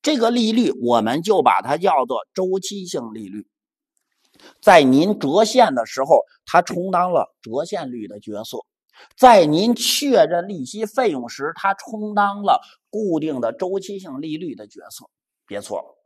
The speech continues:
另外还有一个内容，就是第三点我要给大家说明的。我一直是说未付的本金，如果你想说的高大上一点，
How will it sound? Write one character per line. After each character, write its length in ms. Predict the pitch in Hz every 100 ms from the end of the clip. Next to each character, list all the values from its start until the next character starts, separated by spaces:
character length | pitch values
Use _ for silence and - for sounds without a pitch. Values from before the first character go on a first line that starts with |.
| _ _ -
另 380 | 247 247 139
外 240 | 135 117 -
还 320 | - - -
有 160 | 226 165
一 100 | 120
个 140 | 143
内 220 | 160 135
容， 260 | 107 113 135 _ _ -
就 120 | 156 135
是 360 | 135 - _ -
第 240 | 147 135 -
三 420 | - 240 233 214
点 240 | 101 92 - -
我 140 | 110
要 140 | 131
给 180 | 127 104
大 140 | 104 120
家 140 | 135
说 180 | 147 147
明 300 | 110 - 117
的。 100 | 113 _ _ - - -
我 280 | 180 185
一 420 | 190 254 262 180 135
直 400 | - 175 254 254
是 320 | 233 175 127
说 320 | 160 185 196
未 320 | 202 190 135
付 200 | - 123
的 120 | 110 107
本 220 | 90 92
金， 240 | 113 117 _ _ _ -
如 300 | 196 269 233
果 160 | 220
你 260 | 214 214 247
想 280 | - 107 -
说 180 | - 202
的 160 | 156 -
高 180 | 208 220
大 160 | 214
上 300 | 214 220 139
一 60 | 117
点， 120 | 98